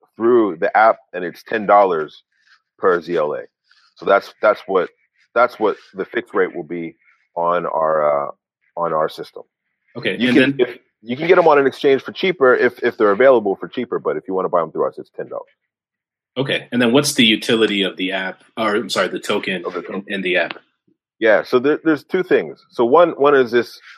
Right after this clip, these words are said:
Speaker 1: proof of stake for the fees, right? Zilla is both an app and it's a payment system. So we're, we have a payment A P I where we're trying to allow websites and other apps to,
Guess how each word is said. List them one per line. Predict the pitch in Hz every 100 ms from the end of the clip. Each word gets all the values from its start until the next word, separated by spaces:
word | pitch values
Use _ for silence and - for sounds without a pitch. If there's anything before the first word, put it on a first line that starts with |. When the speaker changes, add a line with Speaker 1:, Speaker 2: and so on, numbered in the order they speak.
| _ -
Speaker 1:
proof | 123 107
of | 101
stake | 110 92
for | -
the | 92
fees, | - 78 65
right? | 76 73 _ _ _ _ _ _ _ - _ - 113
Zilla | 185 214 180
is | 131 113
both | 107 127
an | 117
app | 98 160 180 -
and | 120
it's | 110
a | 107
payment | 120 113 80
system. | 92 - 67 64
So | - 104 101
we're, | 82 113 127 120 -
we | 120
have | 117
a | 104
payment | - 123 120
A | 110
P | 101 110
I | 110
where | 107 98
we're | 92 95
trying | 92 - 123 123
to | 110
allow | 90 90 85 82 _ - _ -
websites | 107 95 104 92 -
and | 85
other | 69 123 127 90
apps | 87 73 _ _ _ _ _ _ -
to, | 95 90 87 82